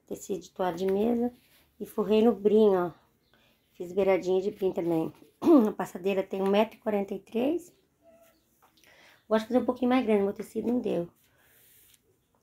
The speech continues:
E a largura é quarenta centímetros. E os tapetinhos eu faço com sessenta e cinco, setenta,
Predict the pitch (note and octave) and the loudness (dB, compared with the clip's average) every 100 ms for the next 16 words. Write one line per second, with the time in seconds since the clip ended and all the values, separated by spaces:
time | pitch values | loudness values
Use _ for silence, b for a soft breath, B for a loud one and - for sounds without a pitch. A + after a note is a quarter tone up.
0 | _ _ - G3+ G#3 F#3+ G#3+ G#3+ G#3+ B3+ | _ _ -4 2 2 2 0 2 2 2
1 | - D4+ D#4 - F3+ F3+ - - - _ | 0 -2 -2 -4 -4 -4 -8 -20 -20 _
2 | b b b G#3 B3 B3 B3 - C#4 C#4 | b b b -8 -4 -2 -2 0 -2 2
3 | D4 C#4 - - - A3 G#3+ - A3 A#3 | -2 -2 -8 -10 -6 -4 -6 -6 -4 -2
4 | A#3 - A3+ - G#3 A3 A#3 A#3 A#3+ A3+ | -2 -8 -14 -8 -4 0 0 -2 -4 -12